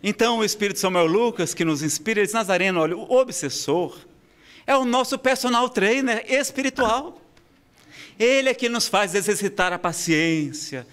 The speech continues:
o perdão. Ele é que nos convida para a academia do centro espírita, da igreja, do templo evangélico. Quem foi que trouxe vocês aqui para a casa espírita? Me digam.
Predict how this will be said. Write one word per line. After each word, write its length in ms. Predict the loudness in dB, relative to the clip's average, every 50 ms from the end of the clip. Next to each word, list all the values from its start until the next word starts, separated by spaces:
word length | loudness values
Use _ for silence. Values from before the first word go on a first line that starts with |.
| -20 -20 -20 -6 _
o 80 | -2 0
perdão. 920 | 2 2 0 0 0 0 0 2 2 2 2 2 0 0 0 -2 -4 -6 -8 -12 -18 -18 -18 -18 -6 -2
Ele 380 | 0 2 4 4 4 4 2 2
é 100 | 0 0
que 100 | -2 -2
nos 180 | -2 -2 -2 0
convida 560 | 0 0 0 0 0 0 -2 0 0 -2 -2
para 220 | 0 0 0 0
a 20 | 0
academia 520 | -2 -2 -2 0 0 0 0 0 0 0
do 100 | 0 -2
centro 260 | -2 -2 -2 0 0
espírita, 640 | -2 -2 -2 -2 -2 0 0 0 -2 -2 -2 -2 -4 -4 -8 -14 -14 -4 0
da 120 | 0 0
igreja, 680 | 2 2 2 4 6 6 4 4 2 0 0 -2 -2 -2 -8 -14 -4
do 140 | -2 -2 -2
templo 260 | 0 -2 0 0 0
evangélico. 960 | 0 0 -2 -2 -2 0 0 2 2 2 2 0 -2 -2 0 -2 -2 -2 -4 -10 -20 -20 -20 -20 -20 -20 -6 -2
Quem 200 | 0 0 0 0
foi 200 | 0 0 0 0
que 80 | 0
trouxe 280 | 0 2 2 2 2 2
vocês 280 | 0 2 2 2 2 2
aqui 160 | 0 -2 -2
para 100 | -2 0
a 40 | 0
casa 160 | 0 -2 -2
espírita? 380 | -4 -2 0 0 2 2 0
Me 100 | 0 0
digam. 400 | 0 0 0 0 -2 -4 -6 -10